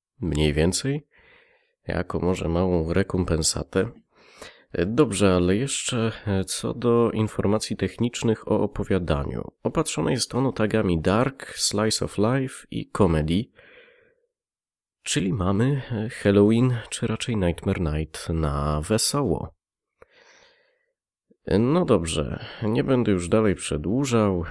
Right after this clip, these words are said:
i po prostu wezmę się za czytanie. Patrzę na to Audacity i poziomy są naprawdę jakoś mierne. Nie wiem, jak ten materiał w ogóle będzie brzmiał, jak ja to podgłoszę.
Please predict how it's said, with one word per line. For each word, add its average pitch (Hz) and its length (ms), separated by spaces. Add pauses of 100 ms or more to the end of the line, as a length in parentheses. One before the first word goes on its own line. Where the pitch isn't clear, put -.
(140)
i 120 100
po - 140
prostu - 420
wezmę 101 320
się - 200
za 95 220
czytanie. 120 760 (1500)
Patrzę 139 300
na 127 120
to 120 160
Audacity 117 640
i 104 220 (400)
poziomy 131 520
są 143 280
naprawdę 135 560 (380)
jakoś - 840 (680)
mierne. 87 840
Nie 101 260
wiem, 156 160
jak 151 140
ten 151 180
materiał 139 440
w 139 60
ogóle 143 240
będzie 139 300
brzmiał, 110 560
jak 82 160
ja 87 100
to - 140
podgłoszę. 87 800